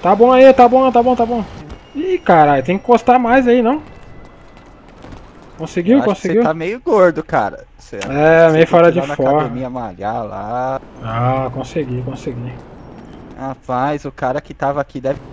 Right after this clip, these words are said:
Speaker 2: ter torrado, mano.
Speaker 1: Ixi, velho.
Speaker 2: Coitado da
Speaker 1: Ah, é,
Speaker 2: Será
Speaker 1: quebrou,
Speaker 2: que
Speaker 1: hein, mano?
Speaker 2: aconteceu? Eu acho que deve ter acabado o combustível, sei lá, cara. O cara tá, tá dirigindo, pilotando bêbado aí, cara.
Speaker 1: Aí quebrou pra caramba, tio.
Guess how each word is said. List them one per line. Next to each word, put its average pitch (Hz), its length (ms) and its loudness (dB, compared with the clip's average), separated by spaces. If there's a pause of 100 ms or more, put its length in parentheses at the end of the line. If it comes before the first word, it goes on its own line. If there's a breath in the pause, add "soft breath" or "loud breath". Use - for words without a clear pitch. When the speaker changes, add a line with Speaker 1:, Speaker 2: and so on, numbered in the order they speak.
(120)
Speaker 2:
ter 143 120 -12 (120)
torrado, 131 640 -6
mano. 107 180 -16 (140)
Speaker 1:
Ixi, - 580 -8 (120)
velho. 123 180 -6
Speaker 2:
Coitado 123 440 -8
da 104 220 -10 (800)
Speaker 1:
Ah, 123 180 -6
é, 117 80 -6
Speaker 2:
Será 123 100 -6
Speaker 1:
quebrou, 175 560 -2
Speaker 2:
que 180 60 -2
Speaker 1:
hein, 175 60 -2
mano? 151 200 -2
Speaker 2:
aconteceu? 123 260 -6
Eu 117 40 -6
acho 123 180 -8
que 135 80 -12
deve 127 240 -8
ter - 100 -8
acabado 127 480 -4
o 127 40 -16
combustível, 135 840 -16
sei - 240 -18
lá, 101 260 -14 (320)
cara. 90 200 -18
O 101 120 -18
cara 135 300 -14
tá, 143 220 -14 (180)
tá 104 180 -16 (480)
dirigindo, 107 560 -16
pilotando 110 600 -14
bêbado 98 360 -16 (100)
aí, - 120 -20 (140)
cara. - 880 -16
Speaker 1:
Aí 107 200 -10
quebrou 151 340 -2
pra 165 160 -4
caramba, 165 580 -2
tio. - 200 -10